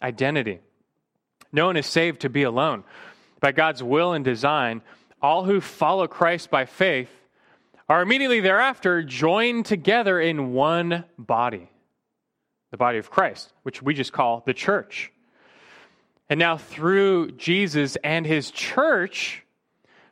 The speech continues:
God was going to finally bring about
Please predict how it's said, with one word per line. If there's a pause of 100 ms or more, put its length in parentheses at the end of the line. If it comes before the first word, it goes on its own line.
God
was
going
to
finally
bring
about